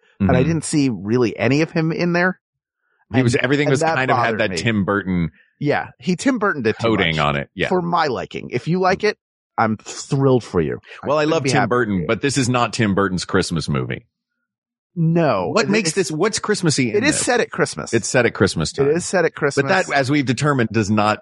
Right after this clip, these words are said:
Speaker 2: a Christmas movie make.
Speaker 1: It does not need to be set at, at Christmas
Speaker 2: Did Shane Black
Speaker 1: in any way,
Speaker 2: write
Speaker 1: shape, or
Speaker 2: this?
Speaker 1: form. <laughs> No.
Speaker 2: This is not a Shane
Speaker 1: You
Speaker 2: Black
Speaker 1: would,
Speaker 2: joint?
Speaker 1: you would think so.
Speaker 2: Yeah.
Speaker 1: You would think that he was involved. Maybe he did a touch up on it. He was like, "We should set it at Christmas."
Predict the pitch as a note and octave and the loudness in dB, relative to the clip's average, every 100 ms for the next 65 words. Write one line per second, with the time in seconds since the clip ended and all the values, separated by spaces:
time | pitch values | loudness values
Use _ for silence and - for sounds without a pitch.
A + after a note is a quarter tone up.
0 | - - - G#2+ G#2 F2+ F#2 E2+ D#2+ D#2 | -4 -4 0 -2 0 0 2 2 0 0
1 | D2+ A1+ D3+ D3+ C#3+ C#3+ C#3+ C#3 C3+ C3+ | -2 0 -2 0 0 0 0 0 0 -2
2 | B2 A2+ - A2 G#2 - G2+ - G2+ - | -2 -4 -2 -2 -2 -6 -10 -4 -4 0
3 | B2 - D3 C3 A#2+ G2 C#3+ C#3 D#3 C3 | -2 0 0 2 0 0 -2 0 -2 -2
4 | D#2+ D#2 - _ _ _ - - - _ | -6 -10 -12 _ _ _ -14 -14 -14 _
5 | - C#3 D#3 D3+ E3+ - C#3 - _ _ | -6 -4 -2 -2 -4 -2 -4 -6 _ _
6 | _ _ _ _ _ _ _ _ _ _ | _ _ _ _ _ _ _ _ _ _
7 | _ _ _ - A#2 A#2+ A#2+ A#2 - A#2+ | _ _ _ -4 0 2 4 4 4 2
8 | A2+ A2+ A2+ A2+ A#2 E3+ E3 E3 E3+ F3+ | 4 4 4 2 4 4 2 2 -2 0
9 | A#2+ G#2+ - _ _ - F2 C#3 C#3+ D#3+ | 0 0 -4 _ _ -4 0 2 2 2
10 | D#3 C#3+ B2 A#2+ A2+ G#2 A2+ A2 C3+ D3 | 0 2 2 2 2 2 0 2 0 2
11 | D3+ C#3 A#2+ A2 A#2 - F#2+ F2 E2 D#2+ | 0 0 -2 -2 -4 0 0 0 0 -2
12 | E2+ E2+ F2+ G2+ F#2 A2+ A2 F2 - A2+ | -6 -6 -6 -6 -4 0 0 0 -2 0
13 | G#2 E2+ D2+ - | 0 -2 -8 -10